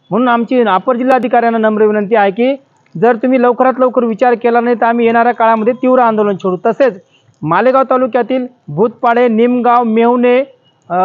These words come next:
अ, भुईगव्हाण, मथुरपाडे, आजोंद, मळगाव, निमगुले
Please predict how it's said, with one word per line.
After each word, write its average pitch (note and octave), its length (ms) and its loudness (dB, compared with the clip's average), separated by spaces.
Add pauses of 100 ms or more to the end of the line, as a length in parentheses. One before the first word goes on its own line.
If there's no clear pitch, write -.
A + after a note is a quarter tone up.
(500)
अ, E3+ 140 -2
भुईगव्हाण, A#3 640 2 (300)
मथुरपाडे, A3+ 560 -2
आजोंद, A#3 420 0 (760)
मळगाव, A3+ 460 2
निमगुले A#3+ 540 0